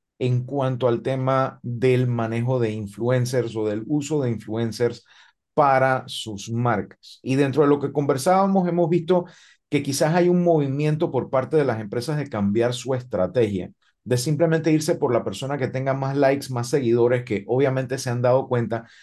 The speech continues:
después de que muchos lo hemos estado gritando como la voz que clama en el desierto, de que los likes no hacen sonar la caja registradora, los followers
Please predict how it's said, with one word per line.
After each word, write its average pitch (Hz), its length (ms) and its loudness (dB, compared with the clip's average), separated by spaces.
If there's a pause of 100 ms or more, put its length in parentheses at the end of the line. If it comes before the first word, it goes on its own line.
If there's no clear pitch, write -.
(140)
después 117 340 0
de 147 100 0
que 120 120 -2
muchos 127 400 -2
lo 117 120 2
hemos 123 200 0
estado 123 640 2
gritando 120 840 0 (200)
como 113 320 -2
la 104 140 2
voz 110 200 2
que 117 140 -8
clama 127 300 0
en 131 80 -2
el 123 120 0
desierto, 107 680 -2 (500)
de 123 260 0
que 123 420 0
los 120 220 0
likes 147 420 2 (240)
no 135 680 0
hacen 127 300 -6
sonar 123 520 0
la 117 200 -2
caja 123 240 -2
registradora, 113 800 0
los 110 240 -6
followers 156 720 2